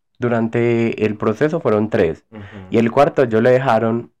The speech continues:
Speaker 1: para salvarlo de los que no
Speaker 2: Eligiera.
Speaker 1: el de, el jurado,
Speaker 2: Ajá.
Speaker 1: ni el público y
Speaker 2: Sí.
Speaker 1: así.
Speaker 2: A mí me parece que...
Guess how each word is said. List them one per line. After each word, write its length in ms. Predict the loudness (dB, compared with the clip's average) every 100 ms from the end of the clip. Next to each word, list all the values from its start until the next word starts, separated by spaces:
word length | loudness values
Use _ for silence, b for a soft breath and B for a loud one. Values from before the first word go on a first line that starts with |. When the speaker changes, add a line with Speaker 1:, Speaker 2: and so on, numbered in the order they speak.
| _
Speaker 1:
para 260 | -2 0 2
salvarlo 640 | 0 0 0 0 -2 -6
de 140 | -4 -4
los 200 | -4 -4
que 120 | -4
no 500 | -2 0 -2 -4 -6 _ _ -10
Speaker 2:
Eligiera. 480 | -8 -8 -8 -6
Speaker 1:
el 140 | -4 0
de, 180 | 0 -2 -4
el 140 | -4
jurado, 380 | 0 0 -2 -6
Speaker 2:
Ajá. 340 | -14 -18 -20 -12
Speaker 1:
ni 180 | -2 -2
el 140 | -2
público 440 | -4 -6 -6 -10 -10
y 40 |
Speaker 2:
Sí. 40 | -8
Speaker 1:
así. 320 | -10 -14 -16 B B -10
Speaker 2:
A 100 | -4
mí 80 | -4
me 60 |
parece 440 | -2 -2 -2 -4 -12
que... 420 | -6 -4 -4